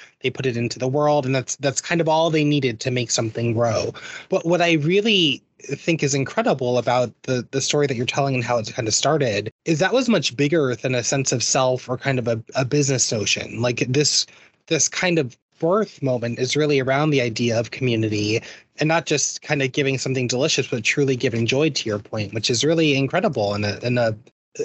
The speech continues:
I think something we could all use more of in the world, right? So, you know, thank you for,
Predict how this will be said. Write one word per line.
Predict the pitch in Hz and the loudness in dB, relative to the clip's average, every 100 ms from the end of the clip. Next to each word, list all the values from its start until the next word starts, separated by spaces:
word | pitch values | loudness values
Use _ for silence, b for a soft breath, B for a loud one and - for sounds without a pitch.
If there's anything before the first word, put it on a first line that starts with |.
| - | -2
I | 151 | 0
think | 165 | 0
something | 147 160 147 143 | 2 2 2 2
we | 139 | 2
could | - | 2
all | 123 127 | 2 4
use | 131 139 135 | 4 2 2
more | 135 147 | 2 2
of | 170 | 2
in | - | 2
the | 143 | 0
world, | 135 143 147 | 2 0 2
right? | 117 131 143 _ _ - | 2 2 0 _ _ -6
So, | - 131 123 - | 0 0 0 -2
you | 135 | 0
know, | 131 | 0
thank | - 175 - | 2 -2 2
you | 120 110 | 0 0
for, | - 120 110 104 | 0 0 0 -2